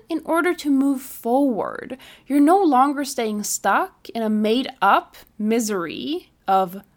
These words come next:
"What if, what if, what if?" And no, this option is not going to provide you with instant relief. It will probably make you feel worse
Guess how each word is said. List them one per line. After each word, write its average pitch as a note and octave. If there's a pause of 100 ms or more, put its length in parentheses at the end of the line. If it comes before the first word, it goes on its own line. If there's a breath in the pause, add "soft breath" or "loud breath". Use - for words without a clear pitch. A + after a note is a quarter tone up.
(260)
"What D#4+
if, -
what E4+
if, C#4 (100)
what D4+
if?" - (1300)
And D4+
no, F#4+ (340 soft breath)
this D#4
option F4+ (600)
is C4+
not G4+
going F#4+
to C#4+
provide A#3+
you F#3+
with E3+
instant C3
relief. - (600 soft breath)
It D#4+
will C5
probably A#4+
make A4+
you F4+
feel D4
worse G#3+